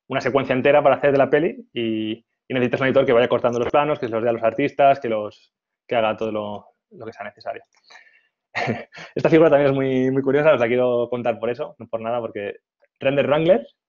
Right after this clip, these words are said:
eh, todo lo que decíamos de que se ilumina, se anima y demás, todo hay que renderizarlo y pasarlo a imagen, y eso es un proceso muy, muy costoso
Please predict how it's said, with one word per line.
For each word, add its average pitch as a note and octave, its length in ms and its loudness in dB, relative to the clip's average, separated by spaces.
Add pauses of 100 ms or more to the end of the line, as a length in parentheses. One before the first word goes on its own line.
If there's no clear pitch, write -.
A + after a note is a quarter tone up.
(520)
eh, B2+ 240 2
todo C#3 120 4
lo C#3+ 40 4
que D3+ 80 6
decíamos C#3+ 400 2
de C3+ 100 0
que B2 300 4
se B2+ 120 -4
ilumina, C3 520 -4
se A2 220 -4
anima B2 340 -6
y A#2 60 0
demás, B2+ 280 -2
todo C3 120 2
hay B2+ 40 2
que C3 120 0
renderizarlo B2 680 2
y A2 300 -4
pasarlo A#2+ 320 -4
a - 20 -4
imagen, A#2+ 260 -4
y A#2+ 40 -6
eso A#2+ 100 -12
es A#2 60 -14
un A#2 80 -12
proceso A#2+ 300 -8
muy, A2 440 -10
muy A#2+ 120 -12
costoso A#2+ 460 -4